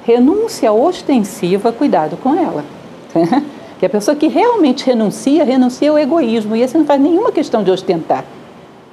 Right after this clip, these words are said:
Isso não é nenhuma vantagem, ele percebe isso como seu dever.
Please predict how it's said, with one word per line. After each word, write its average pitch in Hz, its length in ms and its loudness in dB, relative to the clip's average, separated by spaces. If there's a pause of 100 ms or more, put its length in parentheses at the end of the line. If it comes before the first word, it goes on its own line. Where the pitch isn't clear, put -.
(420)
Isso - 180 -8
não 349 80 4
é 349 40 6
nenhuma 349 240 4
vantagem, 277 560 2
ele 247 100 0
percebe 247 400 0
isso 285 140 -4
como 285 160 0
seu 294 180 -2
dever. 254 440 0